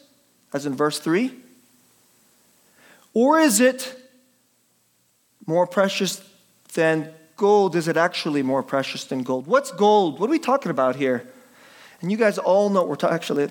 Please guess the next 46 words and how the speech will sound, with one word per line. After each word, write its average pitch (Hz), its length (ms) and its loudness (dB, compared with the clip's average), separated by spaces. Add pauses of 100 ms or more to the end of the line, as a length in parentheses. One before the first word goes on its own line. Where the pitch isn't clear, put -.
I 151 140 0
had 156 180 -2
a 139 40 -2
visual 143 360 -2
the 127 80 -4
last 131 220 -2
time 143 100 -4
I 135 80 -4
did 135 180 -4
this. - 380 -6
Um, 139 300 0 (880)
all 143 80 0
right? 156 200 2 (880)
Okay, 135 260 -6
I'm, 165 160 -2
I'm 170 140 -2
not 170 160 -2
that 135 100 0
rich, 131 200 -2
so 143 80 -2
this 165 80 -2
is 160 80 -4
only 151 180 -2
a - 20 -6
twenty 151 240 -4
dollar 131 240 0
bill, 127 300 -4
all 135 60 -2
right? 165 220 0 (760)
Is 208 140 2
it 208 100 2
this? - 760 -2 (720)
Okay, 165 160 2
I'm 196 220 2
really 262 240 4
old, 233 400 2
so, 170 280 2
like, 160 200 -2
money 202 300 0
looked 208 240 -2
like 160 260 0
this 180 180 -2
when 139 140 -2
I 147 80 2
was 151 220 0
young. 143 260 0